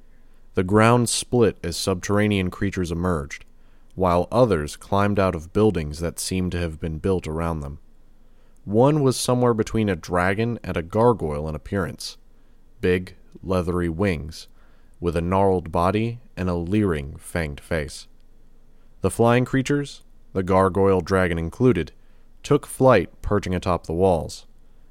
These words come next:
then shuffled back down as a barrage of gunfire and superpowered attacks assaulted them. "Shuffle!" Revel cried out her lieutenant's name. Shuffle stepped forward and used his power.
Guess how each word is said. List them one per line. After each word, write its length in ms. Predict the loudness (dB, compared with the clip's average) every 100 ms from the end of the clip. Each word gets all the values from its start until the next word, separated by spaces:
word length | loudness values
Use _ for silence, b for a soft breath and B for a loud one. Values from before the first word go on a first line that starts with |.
| -20 -12
then 440 | -2 0 0 -4 -8
shuffled 520 | -8 -2 0 0 0
back 260 | 2 0 2
down 260 | 2 2
as 120 | 0 -4
a 40 |
barrage 480 | 0 2 4 4 2
of 160 | -4
gunfire 640 | 0 2 2 0 0 2 0
and 220 | -4 -4
superpowered 580 | -4 -4 -2 -2 0 -2
attacks 460 | -4 -4 -4 -8
assaulted 400 | -10 -8 -8 -10
them. 180 | -12 -18 -20 -20 -20 -20 -20 -20 -20 -20 -20 -20 -6
"Shuffle!" 640 | 4 6 6 6 4 0 -18 -20 -20 -20 -20 -20 -20 -20 -20 -8
Revel 300 | 0 2 0
cried 340 | -2 0 0 2
out 200 | 0 0
her 120 | -4
lieutenant's 480 | -6 -4 -6 -6 -6
name. 300 | -6 -6 -10 -18 -20 -20 -20 -20 -20 -20 -20 -20
Shuffle 340 | 0 2 4 4
stepped 300 | 4 2 0
forward 440 | 2 4 6 6
and 140 | 4
used 200 | 2 0
his 100 | -4
power. 480 | -6 0 0 0 -8